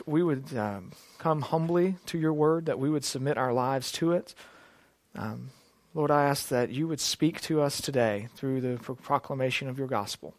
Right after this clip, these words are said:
In the name of Christ Jesus, I pray. Amen. I feel like there's a little, there's a little bit of similarity between what I'm doing today and the Apostle Paul. I don't want to compare myself to the Apostle Paul, but, um,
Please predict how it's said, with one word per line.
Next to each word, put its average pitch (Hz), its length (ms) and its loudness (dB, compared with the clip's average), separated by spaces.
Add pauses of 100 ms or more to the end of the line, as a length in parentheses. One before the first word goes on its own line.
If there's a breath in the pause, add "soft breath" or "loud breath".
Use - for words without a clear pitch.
In - 80 -20 (320 soft breath)
the - 120 -2
name 151 80 0
of 131 40 -6
Christ 151 300 2
Jesus, 135 300 -4
I 127 100 -2
pray. 104 240 -8 (440)
Amen. 117 280 -6 (1800 soft breath)
I - 40 -20
feel 381 120 4
like 349 100 6
there's 190 120 6
a 165 60 6
little, 220 360 8
there's 185 220 6
a 190 40 6
little 247 120 6
bit 330 80 6
of 240 60 8
similarity 175 680 10
between 151 340 4
what 151 120 10
I'm 160 160 10
doing 156 400 6
today 139 440 8
and 127 180 6
the 131 60 2
Apostle 127 360 2
Paul. 120 460 4 (320 loud breath)
I - 60 0
don't 147 200 8
want 143 160 6
to - 40 -2
compare 147 300 8
myself 135 460 8
to 170 180 4
the 143 80 6
Apostle 120 400 2
Paul, 123 440 4 (540 loud breath)
but, 190 400 12 (100)
um, 147 460 10